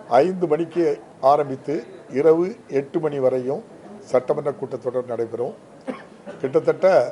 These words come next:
கடைசி நாள் இருபத்தி ஒன்பதாம் தேதி மட்டும் காலை மட்டும் இருக்கும், மாலை இருக்காது. மற்ற நாட்களெல்லாம் மாலையும் காலையும் இருக்கும். கிட்டத்தட்ட கணக்கு பண்ணி பார்த்தா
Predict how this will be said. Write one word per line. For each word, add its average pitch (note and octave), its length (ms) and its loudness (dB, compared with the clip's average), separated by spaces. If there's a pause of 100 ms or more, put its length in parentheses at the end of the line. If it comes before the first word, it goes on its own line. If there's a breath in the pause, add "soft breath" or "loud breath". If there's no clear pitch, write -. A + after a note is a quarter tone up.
(480)
கடைசி E3+ 420 4
நாள் D3+ 220 4
இருபத்தி F3 320 0
ஒன்பதாம் D3 400 2
தேதி C#3 240 -6
மட்டும் D3+ 320 -6 (320)
காலை D3+ 280 4 (120)
மட்டும் C#3 320 -6 (240)
இருக்கும், C#3+ 400 -8
மாலை C3+ 320 0
இருக்காது. A2+ 400 -8 (880)
மற்ற D3+ 300 4
நாட்களெல்லாம் D#3+ 720 0 (1400)
மாலையும் E3+ 500 4 (440)
காலையும் D3+ 520 4
இருக்கும். D3 360 -8 (280)
கிட்டத்தட்ட D#3 440 2 (880)
கணக்கு E3+ 320 0
பண்ணி F#3 240 -2
பார்த்தா D#3 320 2